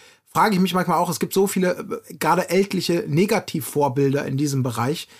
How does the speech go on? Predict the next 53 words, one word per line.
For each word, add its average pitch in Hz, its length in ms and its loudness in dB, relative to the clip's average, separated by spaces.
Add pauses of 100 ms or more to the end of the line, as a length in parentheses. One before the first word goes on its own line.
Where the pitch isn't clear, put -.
(100)
dass - 140 -6
man 151 80 0
da 147 80 0
doch 147 160 -2
mit - 200 -4
Angst 208 500 0 (280)
vor 165 220 -2
zurückschrecken 170 580 -2
sollte 120 300 -2
vor 120 120 -4
solchen 113 300 -4
Schritten, 151 380 -4
weil, 139 280 0
weil 135 240 -4 (100)
das 135 160 -6
es 143 80 -8
in 147 80 -2
die 151 60 0
Hose 180 240 2
gehen 160 160 0
kann 156 160 -2
oder 147 160 -4
vielleicht 151 180 -4
im - 120 -6
Alter 156 300 -2
nicht 151 220 -8
unbedingt, 165 560 -2 (580)
ja, 156 500 4
gut 190 240 2
mitaltert. 151 800 0 (160)
Äh, 156 120 -2
da, 165 480 -2
das 180 200 0
sind 196 140 2
die 190 40 2
Beispiele, 180 380 2
die 175 60 -2
ich 165 120 -2
im 170 100 2
Hinterkopf 123 400 -2
habe, 123 260 -2
aber 156 320 0
da 151 160 0
bin 170 140 0
ich 170 140 -4
wahrscheinlich 160 300 -2
dann 160 100 -6
eben 156 120 -4
auch - 100 -8
der 143 120 -6
falsche, 156 400 -4
falsche 151 300 -4
Adressat, 143 580 -4